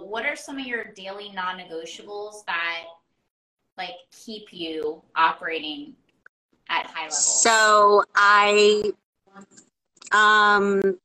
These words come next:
Speaker 2: I don't go out much, I'm not gonna lie. Like, I, I really make sure I sleep so that I can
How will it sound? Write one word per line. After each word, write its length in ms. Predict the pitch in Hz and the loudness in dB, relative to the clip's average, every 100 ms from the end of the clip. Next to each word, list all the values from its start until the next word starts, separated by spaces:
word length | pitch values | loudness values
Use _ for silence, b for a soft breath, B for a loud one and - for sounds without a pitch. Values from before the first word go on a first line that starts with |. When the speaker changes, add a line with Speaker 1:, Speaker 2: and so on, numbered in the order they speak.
| _ _ _ _ - | _ _ _ _ -2
Speaker 2:
I 80 | 214 | 2
don't 120 | 262 | 4
go 60 | 254 | 4
out 180 | 214 185 | 4 4
much, 420 | 185 208 - - _ | 2 2 -2 -6 _
I'm 80 | 196 | -2
not 140 | 190 | 0
gonna 180 | 208 190 | 4 4
lie. 300 | 175 175 196 | 6 4 4
Like, 220 | 190 180 | 4 4
I, 300 | 180 175 180 - | 2 2 0 0
I 100 | 180 | 0
really 360 | 180 185 190 202 | 2 4 4 4
make 180 | 196 190 | 4 2
sure 180 | 196 | 4
I 160 | 220 214 | 4 2
sleep 540 | - - 202 202 247 - _ - | -2 2 6 6 4 -2 _ -10
so 240 | - 202 | 0 2
that 200 | 190 185 - | 4 4 4
I 260 | 175 190 - | 4 4 2
can 480 | 196 180 180 175 175 | 0 2 0 -2 -6